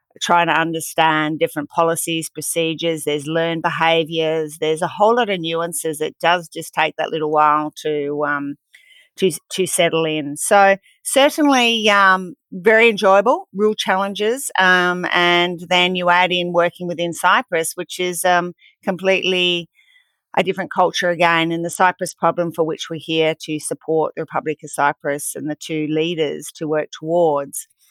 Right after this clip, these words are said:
is, um, you know, that is a real challenge, and there's some really deep-seated emotion and some really deep-seated positioning on the issue, and, uh, to work towards that takes a lot of patience and, um, really good active listening and,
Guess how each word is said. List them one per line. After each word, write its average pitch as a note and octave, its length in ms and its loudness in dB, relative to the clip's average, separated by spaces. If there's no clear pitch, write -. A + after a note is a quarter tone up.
is, D#3+ 480 0
um, D3 680 0
you E3 140 -2
know, D#3 260 -4
that E3 180 2
is D#3 120 -6
a D#3 80 -4
real D#3 140 -6
challenge, D3 520 -2
and D3+ 140 -6
there's D3 200 -8
some D#3+ 260 -6
really E3 320 -4
deep-seated D#3 600 -2
emotion D3+ 580 -4
and D3 100 -10
some D#3+ 220 -6
really D#3+ 260 -4
deep-seated D#3 640 -6
positioning D3+ 720 -6
on D3+ 280 -2
the D3+ 180 -2
issue, D3+ 580 -4
and, D3 460 -4
uh, D3 320 2
to D#3+ 100 -8
work D#3 280 -2
towards D3 380 -6
that D3 340 0
takes - 300 -6
a D3 40 -4
lot D3+ 220 -4
of D3 60 -12
patience D3 640 -4
and, C#3+ 160 -8
um, C#3+ 360 -4
really D#3 240 -4
good D3+ 180 -4
active D3 400 -2
listening D3 600 -4
and, C#3+ 240 -10